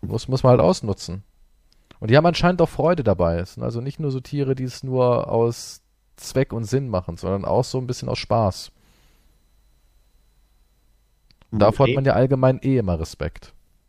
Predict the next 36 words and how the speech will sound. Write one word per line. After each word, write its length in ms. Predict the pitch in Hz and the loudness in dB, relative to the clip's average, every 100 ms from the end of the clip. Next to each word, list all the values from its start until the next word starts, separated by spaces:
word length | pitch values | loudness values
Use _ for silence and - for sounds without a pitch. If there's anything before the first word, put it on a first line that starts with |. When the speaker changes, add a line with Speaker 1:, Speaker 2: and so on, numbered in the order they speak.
| _ _ _ _ 110 | _ _ _ _ -6
Speaker 2:
Man 140 | 98 | -2
redet 220 | 110 120 | 0 0
anscheinend, 380 | 131 131 127 113 | 0 2 2 2
dass 120 | 107 | 0
man 140 | 113 107 | 0 2
mehrere 300 | 117 127 104 | 2 0 0
Weibchen 400 | 104 120 - 120 | -2 -4 -4 -4
mit 240 | 101 - | -4 -8
einem 480 | 110 120 120 101 - | -6 -2 -2 -2 -6
Männchen 520 | 110 104 107 - 110 107 | -4 -4 -4 -10 -10 -4
hält, 460 | 107 104 98 - 151 | -2 -2 -6 -12 -12
wenn, 520 | 107 101 101 107 - _ | -4 -4 -4 -8 -18 _
weil 240 | 104 101 101 | -4 -2 -2
die 320 | 104 101 101 | -4 -4 -4
halt 180 | 107 107 | -4 -4
die 60 | |
ganze 320 | 110 110 120 - | -2 0 0 -2
Zeit 420 | 120 123 123 - _ - | 0 0 -2 -12 _ -2
ran 300 | 120 131 104 | 0 0 2
wollen. 360 | 98 101 107 - _ _ _ _ _ _ - | 0 0 -6 -14 _ _ _ _ _ _ -16
Speaker 1:
Die 140 | - | -8
sind 220 | 87 95 87 | -4 -2 2
richtig 440 | 110 - 95 - | 2 2 -6 0
geil. 400 | 92 82 87 82 - _ _ _ _ _ _ _ - | 0 4 2 2 -6 _ _ _ _ _ _ _ -16
Die 160 | - | 0
alten 720 | 104 101 - 87 87 87 67 - - _ _ - | 2 2 0 -6 -6 -8 -12 -16 -20 _ _ 0
Turtles 680 | 101 101 95 90 - - _ - | 2 4 4 2 -2 -16 _ -12
hier, 280 | 95 92 92 - | -4 -4 -4 -8
die 60 | - | -2
alten 120 | 101 123 | -2 -2
Speaker 2:
Die 60 | - | -2
Speaker 1:
Böcke. 300 | 101 107 101 | 0 0 0
Speaker 2:
Teenage 480 | 147 127 127 - 127 | 2 2 0 -2 0
Mutant 500 | 127 127 131 135 117 | 2 2 2 -6 0
Ninja 420 | 117 131 127 127 | 0 2 0 -4
Turtles. 460 | - 113 101 101 | 0 0 0 -4